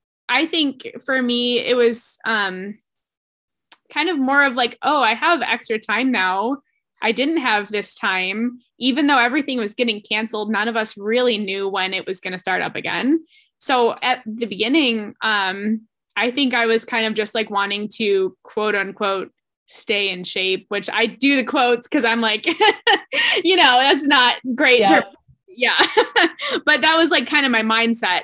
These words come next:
Speaker 1: um, or what I thought was gonna happen, which, you know, I know that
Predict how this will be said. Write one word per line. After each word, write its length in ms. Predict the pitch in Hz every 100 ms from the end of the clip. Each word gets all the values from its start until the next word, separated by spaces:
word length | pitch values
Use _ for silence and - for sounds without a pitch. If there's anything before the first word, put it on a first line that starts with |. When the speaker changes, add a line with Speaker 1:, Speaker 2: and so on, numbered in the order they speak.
| -
Speaker 1:
um, 240 | 214 196
or 140 | 190 226
what 100 | 202
I 80 | 190
thought 260 | 202 202
was 160 | 220 233
gonna 200 | 262 247
happen, 540 | 247 240 254 247 247
which, 300 | 226 214 -
you 120 | 240 233
know, 100 | 196
I 140 | 196
know 140 | 202
that 140 | 190